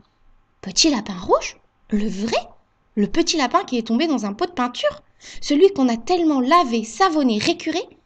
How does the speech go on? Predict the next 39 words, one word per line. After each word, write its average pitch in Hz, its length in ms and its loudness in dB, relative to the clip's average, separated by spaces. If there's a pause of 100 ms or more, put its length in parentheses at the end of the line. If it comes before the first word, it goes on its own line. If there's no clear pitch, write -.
(160)
qu'il 185 240 -4
déteste 214 480 -2
le 220 140 -2
savon 269 260 0
de 302 60 4
Marseille ? 247 340 -2 (320)
C'est - 220 0
bien 233 240 0
toi ? » « - 400 -2 (720)
Bah, - 260 -4 (220)
oui, 285 160 2 (580)
tu - 140 -8
en 233 80 0
sais 554 160 -2
des 523 120 -2
choses, 453 220 -2
chaperon. 359 460 -2 (760)
J'ai 262 220 -2
ton 381 100 -4
livre 480 380 -4
à 330 60 4
la 311 100 2
maison. 349 240 -4 (520)
Je 240 120 0
le 262 80 4
connais 381 300 0
sur 294 180 -4
le 240 120 -2
bout 214 340 0
des 415 100 8
doigts. 370 320 -4 (560)
Je - 140 -6
ne 180 60 -4
savais 175 360 -4
pas 622 180 -4
que 554 140 -6
tu - 120 -8
existais 359 460 -4
vraiment. » « 359 400 -6